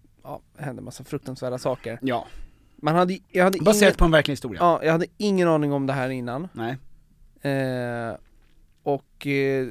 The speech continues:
Speaker 1: det är, alltså det, det, det, det som är så otroligt tycker jag när man kollar på en sån här film är att man vet att den här ska vara lång.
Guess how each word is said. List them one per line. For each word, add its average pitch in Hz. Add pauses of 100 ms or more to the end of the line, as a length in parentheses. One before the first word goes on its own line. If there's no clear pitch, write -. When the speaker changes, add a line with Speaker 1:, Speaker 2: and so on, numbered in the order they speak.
Speaker 1:
det 139
är, 143
alltså 139
det, 147
det, 143
det, 147
det 170
som 196
är 190
så 185
otroligt 220
tycker -
jag 120
när 139
man 139
kollar 139
på 135
en 127
sån 135
här 123
film 120 (840)
är 123
att -
man 151
vet 208
att -
den 160
här 151
ska -
vara 135
lång. 131